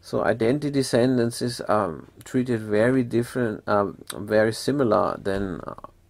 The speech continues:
any other ordinary two-place predicates, but with one exception. The idea is, uh, identity is also a logical relation. There are specific, uh, um,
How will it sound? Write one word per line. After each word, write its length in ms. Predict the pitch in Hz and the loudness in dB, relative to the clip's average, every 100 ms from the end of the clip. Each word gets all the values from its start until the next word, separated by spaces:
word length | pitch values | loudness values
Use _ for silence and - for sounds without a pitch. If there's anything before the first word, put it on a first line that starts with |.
| _ | _
any 280 | 104 104 104 | -4 0 0
other 360 | - 90 101 104 | 2 2 4 4
ordinary 1000 | - 95 104 104 95 92 92 92 87 - - _ | 4 2 2 2 0 -2 0 -2 -4 -6 -14 _
two-place 600 | - 104 117 87 78 80 | -10 -10 -6 -4 -4 -4
predicates, 800 | - - 156 156 - 85 117 - - - - - - | -2 0 0 -2 -2 -4 -4 -10 -20 -20 -20 -20 0
but 200 | 113 123 | 0 2
with 200 | 127 - | -2 0
one 220 | 95 101 | -2 0
exception. 640 | 65 - 165 185 - 202 160 | -2 0 2 2 0 -6 0
The 140 | 127 | 4
idea 400 | 110 113 123 123 | 4 2 0 0
is, 320 | - 113 - - | 0 -2 -4 -10
uh, 320 | - - 50 - | -10 -10 -10 -8
identity 520 | - 110 117 127 120 98 | -6 -2 -2 -2 -4 -4
is 140 | 107 | -4
also 360 | - 113 - 90 | 0 0 0 0
a 20 | |
logical 520 | 98 147 - 208 190 | 2 2 0 -2 0
relation. 720 | 175 160 147 147 - - 151 - - - - - - | 0 2 2 2 -2 -8 -8 -10 -20 -20 -20 -20 -6
There 160 | 85 | -2
are 160 | 76 98 | 0 0
specific, 880 | - 113 - 139 143 - 135 110 - - _ _ _ - | -2 -4 -2 0 0 4 2 2 -4 -20 _ _ _ -6
uh, 340 | 117 104 104 - - - - - _ - | -2 -2 -2 -8 -20 -20 -20 -20 _ -4
um, 500 | 110 101 73 - | -2 -2 -4 -10